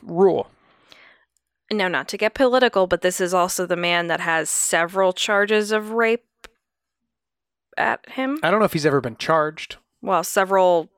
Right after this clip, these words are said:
Speaker 1: Accusations?
Speaker 2: accusations of rape.
Speaker 1: Yes,
Speaker 2: And
Speaker 1: it is.
Speaker 2: pedophilia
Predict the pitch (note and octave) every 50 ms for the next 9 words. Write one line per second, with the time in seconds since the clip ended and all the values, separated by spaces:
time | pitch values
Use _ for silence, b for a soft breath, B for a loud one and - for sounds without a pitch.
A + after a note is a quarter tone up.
0 | _ - - D3+ C3 - - - F#3+ F#3 C#3+ C#3+ G#3 G#3 F3+ F#3+ F#3 G3 G#3 -
1 | A3+ G#3+ A3+ A3 - A#3+ A3+ G#3 A#3 A3+ - C4+ C#4 - - - - - E4+ F#4+
2 | - - - - - - - _ _ _ - F#3+ E3 C#3+ C#3 G#3+ G3 G#3 - -
3 | A3+ A3 G#3+ A3+ A#3 A#3+ B3